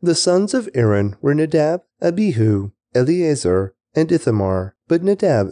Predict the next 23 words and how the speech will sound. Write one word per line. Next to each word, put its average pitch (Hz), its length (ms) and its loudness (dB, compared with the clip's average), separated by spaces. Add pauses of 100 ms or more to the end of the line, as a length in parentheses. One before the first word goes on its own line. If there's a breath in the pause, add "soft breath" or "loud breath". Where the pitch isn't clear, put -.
and 160 100 0
Abihu 120 520 0
died 120 540 0
before 160 440 -2
their 101 180 -2
father, 101 600 -2 (260)
and 160 140 2
they 185 100 2
had 123 360 -2
no 110 140 2
sons. 101 680 -4 (180)
So - 220 -2
only 190 340 0
Eleazar 185 760 -2
and 151 160 0
Ithamar 107 640 -2
were 170 160 0
left 165 460 -2
to 180 120 -2
carry 185 320 -2
on 110 320 0
as 120 200 -2
priests, - 560 -4